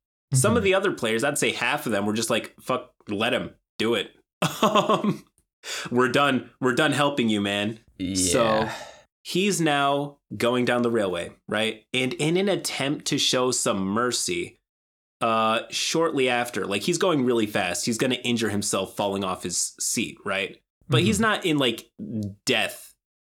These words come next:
Speaker 1: now. Like, he's not completely imperiled. If something were to knock him off of his wheelchair, he'd just tumble by the wayside and take some damage. However, I just say, like, "Hey,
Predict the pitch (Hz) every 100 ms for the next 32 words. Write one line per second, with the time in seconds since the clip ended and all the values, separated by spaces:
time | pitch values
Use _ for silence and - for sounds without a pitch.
0 | - 113 98 85 110 117 170 151 156 151
1 | - - 151 123 - 131 123 113 107 101
2 | 95 110 90 80 - - _ _ _ -
3 | 175 196 - 202 196 208 190 180 - 165
4 | 139 139 147 - 151 80 127 135 127 123
5 | 113 104 123 117 - 101 98 98 - -
6 | 170 160 151 - - 139 131 117 113 110
7 | 101 98 95 - 95 92 90 101 87 92
8 | 92 92 76 - - _ _ _ _ -
9 | 120 123 143 117 82 - _ _ _ _
10 | _ 131 131 135 139 127 107 98 160 110
11 | 82